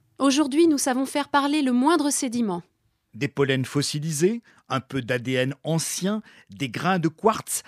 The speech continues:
Speaker 2: apportés par le ruissellement des eaux.
Speaker 1: La présence de strontium.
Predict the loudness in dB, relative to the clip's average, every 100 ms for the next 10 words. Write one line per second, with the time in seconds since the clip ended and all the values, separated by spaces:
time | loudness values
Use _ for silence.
0 | -12 -6 -4 -6 -2 -2 2 0 0 -2
1 | -2 0 0 0 -2 -2 0 -2 -2 _
2 | _ _ -4 0 0 2 0 -2 -4 -2
3 | -2 0 -2 -2 -6